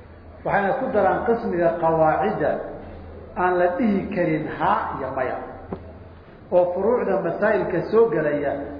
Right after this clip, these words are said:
qaarna ay xaggaa shaaficiyadu raaciyeen, qaarna ay xaggaa raaciyeen.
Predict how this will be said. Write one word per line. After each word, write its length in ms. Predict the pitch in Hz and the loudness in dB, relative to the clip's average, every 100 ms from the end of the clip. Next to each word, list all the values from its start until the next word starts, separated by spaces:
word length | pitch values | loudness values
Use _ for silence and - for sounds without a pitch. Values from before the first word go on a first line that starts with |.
| - | -14
qaarna 400 | - 220 220 196 190 | 0 2 2 2 0
ay 160 | 175 | 0
xaggaa 460 | 170 214 226 185 175 | 0 -2 -2 2 2
shaaficiyadu 640 | - 160 - 151 185 180 160 | 2 -2 -4 -4 -2 0 -2
raaciyeen, 600 | 143 147 139 175 165 - - - - - | -2 -2 0 2 2 0 -4 -10 -12 -4
qaarna 320 | 214 220 214 | 0 2 2
ay 120 | 180 | -2
xaggaa 380 | 175 202 160 147 | -2 -2 0 -2
raaciyeen. 520 | 135 131 131 143 131 | 0 -2 -2 -4 -4